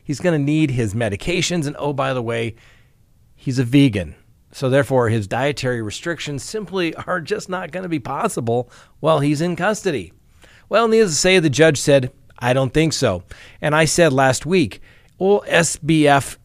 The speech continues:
wants to fight extradition." Well, he may change his mind after spending a few days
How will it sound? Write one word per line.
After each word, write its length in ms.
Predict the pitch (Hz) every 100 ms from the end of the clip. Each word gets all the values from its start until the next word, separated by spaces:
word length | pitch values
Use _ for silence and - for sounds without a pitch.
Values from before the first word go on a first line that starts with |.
| -
wants 240 | 139 -
to 180 | 127 101
fight 400 | - 135 151 160
extradition." 840 | 143 131 - 139 135 135 147 147 139 _ _ _ -
Well, 260 | 117 123
he 200 | 120 185
may 180 | 233 220
change 340 | - 165 165
his 160 | 139 131
mind 320 | 123 127 127
after 240 | 120 107 110
spending 380 | - 123 123
a 80 | 104
few 260 | - 120 135
days 320 | 120 120 110